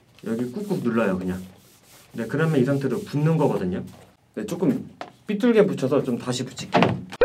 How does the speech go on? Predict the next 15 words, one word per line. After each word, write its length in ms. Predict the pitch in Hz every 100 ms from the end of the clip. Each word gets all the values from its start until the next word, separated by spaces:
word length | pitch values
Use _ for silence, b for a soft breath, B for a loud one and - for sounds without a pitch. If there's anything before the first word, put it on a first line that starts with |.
| - _ - -
네, 140 | 101 95
이렇게 320 | 135 160 156
하면 320 | 139 165 190
이제 160 | 131 -
붙이게 580 | - 131 - 165 156 139
되는 200 | 117 113
거고, 400 | 110 127 95 92
평소에 320 | 226 247 226
이렇게 240 | 156 151
들고 260 | 147 127 139
다니다가 560 | 123 110 110 113 104 92 B _
어디 200 | 127 143
밖에서 480 | 151 139 160 170 185
조금 260 | 196 196 180
더워서 520 | - 165 160 127